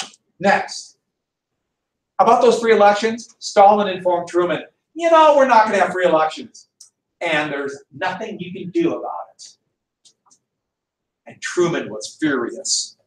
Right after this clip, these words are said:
And so Attlee and Truman told him, "Uh, no reparations." And Stalin was furious. And you could argue this is the beginning of the Cold War. Oh, one more thing. Truman was born, oh, I meant to put is born,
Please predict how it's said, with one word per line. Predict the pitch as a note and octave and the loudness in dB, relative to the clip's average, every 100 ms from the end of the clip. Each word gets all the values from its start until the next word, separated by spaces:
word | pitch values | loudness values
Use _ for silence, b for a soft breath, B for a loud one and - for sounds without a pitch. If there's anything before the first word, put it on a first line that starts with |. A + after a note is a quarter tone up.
| _ _ _ _ D3 | _ _ _ _ -8
And | - | -2
so | D#3+ - F#3+ | 0 0 2
Attlee | G#3 F3 D#3 | 0 0 -2
and | C#3+ | -2
Truman | - E4 A#3 - | -2 0 0 0
told | D#3+ D3+ | 0 2
him, | D3 - - _ | 0 -2 -10 _
"Uh, | D#4+ D#4 D#4 D4+ D4+ D#4+ | 4 6 6 6 2 2
no | E4 | 4
reparations." | B3 F3+ - C#3 C#3 E3 D#3+ E3+ - _ _ _ _ _ | 6 4 2 -2 -2 -8 -12 -14 -20 _ _ _ _ _
And | G3 F3+ F3 | 0 0 0
Stalin | - - - C4 A#3+ G#3+ F3+ D3 A2 - - | -6 -10 -4 4 8 8 6 2 -6 -14 -6
was | C#3 C3 - - | -4 -4 -10 -14
furious. | C3+ A#2+ - - _ - - _ _ _ _ _ - | -10 -10 -12 -20 _ -20 -20 _ _ _ _ _ -10
And | E3+ D#3 | -10 -8
you | G#3+ C#4+ | -8 -6
could | D4 | -4
argue | B3+ A#3+ B3 - C3+ | -2 -2 -2 -4 -6
this | E3 - | -4 -6
is | - - | -8 -12
the | |
beginning | F#3 F3 F3 E3 | -10 -6 -6 -6
of | D#3 | -8
the | D3+ | -8
Cold | F3 D3 D3 | -6 -4 -4
War. | B2 - | -4 0
Oh, | A3+ | 2
one | A3+ A3+ | 2 0
more | G#3 | 0
thing. | G3 G3 - - _ _ _ - | -2 -4 -6 -12 _ _ _ -6
Truman | D4 E4+ E4 | -2 0 0
was | C#4 F#3 | -2 0
born, | G#3+ F#3+ F3+ - - | 4 4 2 -2 2
oh, | F#3+ | 4
I | F#3 | 4
meant | F3+ | 0
to | C#3 | -2
put | E3+ D#3+ | -4 -2
is | D3 - | -2 -4
born, | A#2 G#2 - | -6 -8 -10